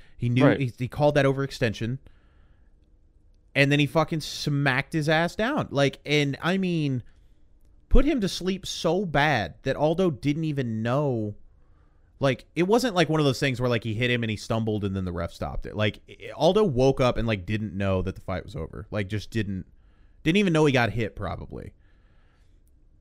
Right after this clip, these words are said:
Speaker 1: And that's a guy that didn't lose in ten years. So that's what made that nuts. But I, I agree with you. I think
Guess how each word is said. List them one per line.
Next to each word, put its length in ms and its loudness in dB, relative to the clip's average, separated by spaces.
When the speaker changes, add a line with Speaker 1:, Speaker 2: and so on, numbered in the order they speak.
Speaker 1:
And 80 0
that's 140 0
a 40 -2
guy 120 4
that 80 2
didn't 160 -4
lose 180 -2
in 60 -8
ten 180 -10
years. 340 -16
So 160 -4
that's 280 4
what 100 10
made 200 0
that 160 -4
nuts. 420 -12
But 160 6
I, 120 4
I 120 2
agree 280 4
with 140 0
you. 280 -2
I 100 2
think 600 -4